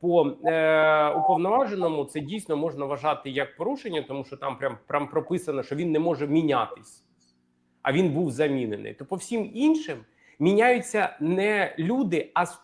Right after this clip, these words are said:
ну, верніше, міняються не структури, а люди, вони продовжують існувати. Тому історія про те, що треба поміняти десяту статтю Конституції, не відповідає дійсності для того, щоб, е, відправити у відставку уряд.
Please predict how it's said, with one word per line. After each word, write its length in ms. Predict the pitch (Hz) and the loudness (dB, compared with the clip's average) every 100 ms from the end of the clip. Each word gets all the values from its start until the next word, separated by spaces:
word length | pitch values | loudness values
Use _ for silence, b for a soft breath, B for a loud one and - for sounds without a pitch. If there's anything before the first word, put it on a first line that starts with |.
| - | -8
ну, 200 | 165 131 | -6 -6
верніше, 580 | 143 151 180 202 - | -6 -2 -2 -2 -2
міняються 480 | 175 190 202 190 - | -2 0 0 -2 -2
не 140 | 180 196 | 0 0
структури, 640 | - 196 - 233 240 190 | -2 -10 -10 -6 -2 0
а 120 | 160 | 0
люди, 300 | 175 202 160 | 0 0 -2
вони 200 | 139 156 | -2 -2
продовжують 600 | 156 165 170 190 160 180 | -4 -6 -4 -4 -6 -8
існувати. 600 | 170 - 175 151 - - _ | -10 -8 -4 -2 -4 -6 _
Тому 420 | - 190 202 127 - b b b | -4 0 0 0 -4 b b b
історія 480 | - 175 - 277 254 | -10 -6 0 2 2
про 160 | 175 190 | 2 -2
те, 200 | 185 156 | 0 0
що 140 | - | -2
треба 300 | 151 208 208 | -4 -2 -2
поміняти 500 | 165 175 190 196 185 | -4 -4 -2 -2 -4
десяту 440 | 180 185 196 185 175 | -8 -4 -4 -4 -8
статтю 320 | - 175 190 | -14 -10 -8
Конституції, 680 | 190 180 185 185 226 - 165 | -8 -8 -10 -12 -10 -6 -2
не 220 | 160 180 | 0 -2
відповідає 580 | 156 - 151 151 151 143 | -4 -6 -6 -2 -2 -2
дійсності 680 | 170 220 214 - 156 135 117 | -8 -8 -8 -6 -6 -4 -6
для 200 | 123 135 | -8 -8
того, 320 | 143 185 151 147 | -4 -4 -2 -6
щоб, 300 | - 165 - | -6 -6 -6
е, 240 | 135 139 127 | -4 -2 -2
відправити 540 | 131 - 165 139 135 | -6 0 0 0 -4
у 60 | 127 | -8
відставку 500 | 117 - 139 - 113 | -8 -4 -4 -6 -8
уряд. 220 | 113 110 | -8 -8